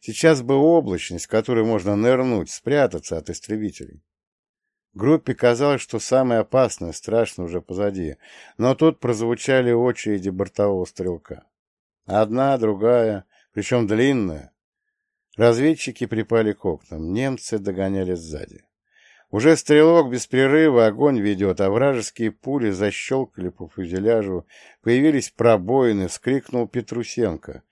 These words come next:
зажимая предплечье левой руки. Замолчал воздушный стрелок, повиснув на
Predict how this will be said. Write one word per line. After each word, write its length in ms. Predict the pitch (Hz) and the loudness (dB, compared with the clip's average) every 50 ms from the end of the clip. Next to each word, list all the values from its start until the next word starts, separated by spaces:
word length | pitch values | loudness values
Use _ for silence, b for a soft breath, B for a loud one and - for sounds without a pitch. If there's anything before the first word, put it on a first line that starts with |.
| _ _ _ _ - | _ _ _ _ -10
зажимая 640 | 90 90 120 120 113 131 131 131 123 107 92 87 | -4 -2 -2 0 0 0 0 2 2 2 0 0
предплечье 720 | 82 _ - 107 104 _ - 107 104 90 78 - - 85 85 | -4 _ -6 -6 -6 _ -4 -4 -4 -4 -4 -6 -8 -8 -6
левой 300 | 90 92 82 80 82 87 | -4 -4 -4 -4 -6 -6
руки. 360 | 92 95 - - - - - _ _ _ _ _ _ _ _ _ _ _ _ _ _ _ _ _ _ _ _ _ | -8 -10 -12 -14 -18 -18 -20 _ _ _ _ _ _ _ _ _ _ _ _ _ _ _ _ _ _ _ _ _
Замолчал 680 | - 87 82 110 117 120 123 123 - - 156 156 147 120 | -8 -4 0 2 4 4 4 4 4 4 4 4 6 4
воздушный 500 | 101 98 95 90 107 113 - - 104 95 | 2 2 2 0 -4 -6 -6 -6 -8 -10
стрелок, 600 | - - 101 98 101 101 104 107 101 92 _ _ _ | -6 -4 -2 -2 0 0 0 0 0 -2 _ _ _
повиснув 720 | - 98 95 92 101 107 101 - - - 85 76 - - | -2 -2 -2 -2 -2 -6 -6 -6 -8 -10 -12 -12 -10 -10
на 180 | 90 85 85 | -10 -10 -10